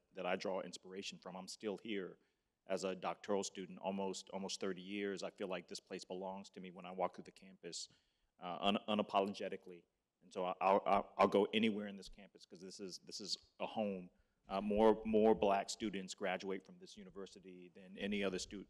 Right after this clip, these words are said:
any other school in this city. And so this is an important institution. But outside of the institution, I would also,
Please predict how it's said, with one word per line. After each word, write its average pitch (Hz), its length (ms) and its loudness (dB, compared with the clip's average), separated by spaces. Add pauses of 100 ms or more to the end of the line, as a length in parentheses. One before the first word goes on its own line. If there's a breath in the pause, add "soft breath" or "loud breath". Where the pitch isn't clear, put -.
any 113 220 8
other 95 140 8
school 101 420 2
in 90 60 -10
this 95 160 -8
city. - 380 -4 (340)
And 98 80 -14
so 101 100 0
this 95 220 -2
is 92 100 -6
an 90 60 -8
important 95 420 -10
institution. 90 560 -14 (380)
But - 100 6
outside 139 280 12
of 135 60 10
the 127 140 6
institution, 117 520 0
I 95 100 6
would 101 160 4
also, 98 460 2